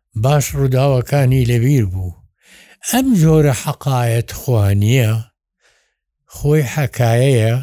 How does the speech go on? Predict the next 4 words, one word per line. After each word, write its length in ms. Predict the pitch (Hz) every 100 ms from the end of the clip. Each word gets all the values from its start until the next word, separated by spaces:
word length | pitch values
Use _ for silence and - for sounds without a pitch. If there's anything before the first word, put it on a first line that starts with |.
| - _ _ _ -
یا 160 | 127 127
چیرۆکە، 760 | - 127 117 143 139 - 117 139 - _ _ _
بەس 220 | 160 180 165
دیارە 420 | 143 170 156 151